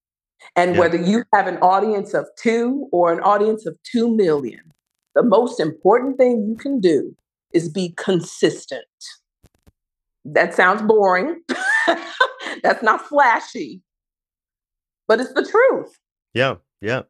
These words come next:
Speaker 2: And what does the good book say? "Where two or three are gathered"? I mean,
Speaker 1: There
Speaker 2: I,
Speaker 1: you
Speaker 2: I remember
Speaker 1: go.
Speaker 2: that. <laughs>
Speaker 1: There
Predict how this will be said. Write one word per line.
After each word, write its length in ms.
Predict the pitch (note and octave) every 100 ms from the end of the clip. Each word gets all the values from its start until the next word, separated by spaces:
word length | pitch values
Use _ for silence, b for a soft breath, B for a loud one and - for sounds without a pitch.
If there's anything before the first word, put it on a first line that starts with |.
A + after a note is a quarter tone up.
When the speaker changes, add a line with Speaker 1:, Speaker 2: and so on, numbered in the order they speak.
| _ _ b b
Speaker 2:
And 120 | A2+ A2
what 120 | B2
does 160 | B2+ G2+
the 80 |
good 220 | G#2+ C3+ A#2
book 200 | B2+ -
say? 260 | C3+ B2+
"Where 180 | B2+ G#2
two 220 | - C#3
or 80 | B2+
three 320 | A#2+ C3 C3
are 80 | A#2+
gathered"? 520 | G#2+ B2 C3+ C#3 D#3+
I 80 | A#2
mean, 200 | A#2 A#2
Speaker 1:
There 120 | G#2 G#2
Speaker 2:
I, 40 |
Speaker 1:
you 60 | A#2
Speaker 2:
I 60 |
remember 360 | A#2 G#3 - A#2
Speaker 1:
go. 260 | A#2+ F3+ -
Speaker 2:
that. 680 | F#3+ - D3+ - C#3+ - -
<laughs> 160 | F3+
Speaker 1:
There 140 | G#3